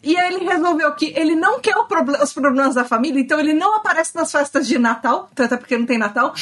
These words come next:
mas ele não aparece nas festas de solstício, porque todo mundo vai pra falar mal dele, e aí ele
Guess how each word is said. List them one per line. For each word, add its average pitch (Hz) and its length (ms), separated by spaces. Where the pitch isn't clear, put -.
mas 339 160
ele 339 220
não 403 220
aparece 466 380
nas 320 200
festas 302 320
de 277 100
solstício, 269 640
porque 403 320
todo 539 420
mundo 311 220
vai 277 220
pra - 120
falar 262 280
mal 226 240
dele, 233 280
e 320 140
aí 403 180
ele 415 120